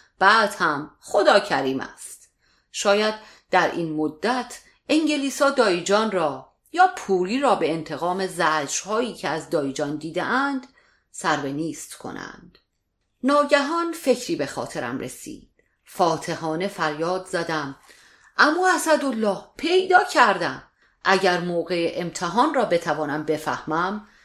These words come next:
سر بزنگاه یک تیر در می‌کنم یا یک ترقه می‌ترکانم که پوری بترسد.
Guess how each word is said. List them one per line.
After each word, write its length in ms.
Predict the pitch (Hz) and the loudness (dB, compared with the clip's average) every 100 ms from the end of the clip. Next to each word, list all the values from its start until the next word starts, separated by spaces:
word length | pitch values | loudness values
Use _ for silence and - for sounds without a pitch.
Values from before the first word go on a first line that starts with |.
| _ - | _ -16
سر 440 | - 214 220 233 | -2 2 4 6
بزنگاه 680 | 214 185 160 160 180 214 220 208 | 4 4 0 2 6 6 4 2
یک 240 | 202 - | 0 0
تیر 300 | 202 185 156 | -2 -2 -2
در 340 | 160 185 202 | 2 4 4
می‌کنم 640 | 208 190 - 156 143 131 - _ - - _ 320 | 2 -4 -4 -4 -4 -8 -16 _ -20 -20 _ 0
یا 140 | 415 | 2
یک 220 | 403 403 | 2 0
ترقه 480 | - 220 180 165 247 | -2 2 2 2 0
می‌ترکانم 720 | 311 254 226 196 196 175 170 | 0 0 2 2 0 -2 -2
که 140 | 175 190 | -2 -4
پوری 300 | - 175 190 | -2 -4 0
بترسد. 720 | 208 208 151 147 - 107 | 0 2 -2 -4 -8 -10